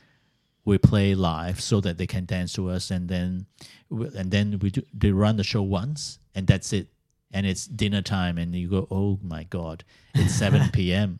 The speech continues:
Speaker 2: Yeah.
Speaker 1: We're going on air soon." So it's very immediate, and you cannot make any mistakes. I,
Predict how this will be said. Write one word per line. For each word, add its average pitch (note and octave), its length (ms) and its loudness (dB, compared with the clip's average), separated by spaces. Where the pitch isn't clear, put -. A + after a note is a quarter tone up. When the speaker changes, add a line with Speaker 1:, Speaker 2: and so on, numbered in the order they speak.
Speaker 2:
Yeah. F2 200 -6
Speaker 1:
We're G2 120 4
going G#2 180 4
on F#2+ 160 2
air G2+ 180 4
soon." G2+ 320 0
So A2+ 600 4
it's - 380 -2
very A2+ 380 4
immediate, A2+ 560 0
and G2 140 -2
you F#2+ 80 0
cannot G#2 320 0
make F#2+ 180 -6
any F2+ 160 -8
mistakes. F2 560 -10
I, G#2+ 120 -4